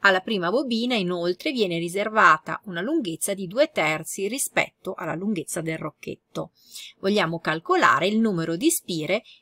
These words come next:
di ciascun avvolgimento. Quindi,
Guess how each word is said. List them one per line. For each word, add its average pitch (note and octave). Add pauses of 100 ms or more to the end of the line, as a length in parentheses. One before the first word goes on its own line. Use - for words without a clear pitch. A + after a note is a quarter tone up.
di -
ciascun D#3
avvolgimento. D#3+ (360)
Quindi, D#3